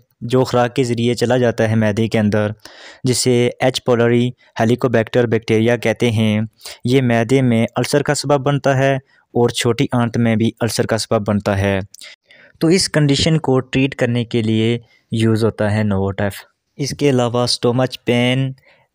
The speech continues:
मैदे में दर्द, गैस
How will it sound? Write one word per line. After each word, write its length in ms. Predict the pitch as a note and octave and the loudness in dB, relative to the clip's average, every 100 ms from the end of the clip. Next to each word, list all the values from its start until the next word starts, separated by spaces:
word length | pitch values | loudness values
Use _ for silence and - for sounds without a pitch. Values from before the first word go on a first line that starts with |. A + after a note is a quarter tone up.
| _ - | _ -6
मैदे 380 | A#2 A2 G#2 B2+ | -2 0 0 0
में 200 | C3 B2+ | 0 0
दर्द, 380 | A#2+ A#2+ B2+ B2 _ _ _ _ _ - G#2+ | 0 2 2 0 _ _ _ _ _ -14 -4
गैस 340 | A#2+ A2+ A#2 | 0 2 2